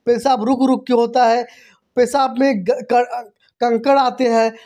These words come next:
अगर इस प्रकार से आपके भी पशुओं में समस्या आ रही है, चाहे गाय हो, चाहे भेड़ हो, चाहे भैंस हो, चाहे बकरियाँ हो,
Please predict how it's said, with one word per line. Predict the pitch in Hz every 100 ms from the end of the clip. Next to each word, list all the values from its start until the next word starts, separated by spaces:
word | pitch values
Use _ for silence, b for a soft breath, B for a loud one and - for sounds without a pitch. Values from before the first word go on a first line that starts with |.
| -
अगर | 262 285
इस | 302 330
प्रकार | - 262 269 254
से | 269
आपके | 285 247 247 302
भी | 269 269 277
पशुओं | 277 233 262
में | 285 277
समस्या | 262 240 226 277 254
आ | 247
रही | 254 254
है, | 233 254 262 B B -
चाहे | 240 247
गाय | 208 233 262
हो, | 240 247
चाहे | 247 240 240
भेड़ | 214 247 247
हो, | 240
चाहे | 233 240
भैंस | 247 214 240 226
हो, | 233 247 B B _
चाहे | 254 254
बकरियाँ | 254 247 233 226 254
हो, | 226